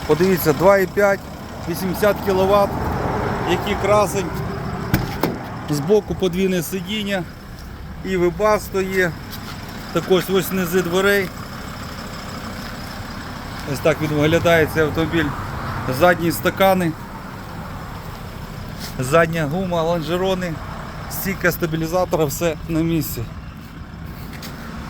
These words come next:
З-, ззаді прицепний пристрій, і це є довга база. Знизу ціла,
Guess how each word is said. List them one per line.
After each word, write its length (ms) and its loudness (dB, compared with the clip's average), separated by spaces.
З-, 140 0
ззаді 260 6
прицепний 560 2
пристрій, 560 2
і 80 0
це 220 4
є 240 0
довга 380 4
база. 420 4
Знизу 320 4
ціла, 460 4